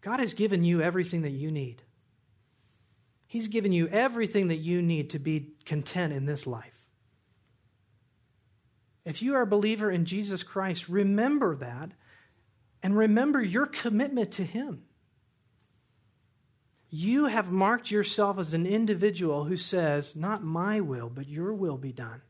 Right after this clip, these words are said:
Right? That's what it means to be a Christian.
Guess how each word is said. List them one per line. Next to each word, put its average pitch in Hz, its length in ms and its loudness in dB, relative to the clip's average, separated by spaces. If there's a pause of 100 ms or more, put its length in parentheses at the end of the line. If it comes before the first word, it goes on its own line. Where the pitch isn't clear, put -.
(460)
Right? 226 400 -4 (800)
That's 226 140 -8
what 240 80 2
it 190 80 4
means 262 300 2
to 165 80 -6
be 151 140 0
a 139 60 0
Christian. 202 680 -4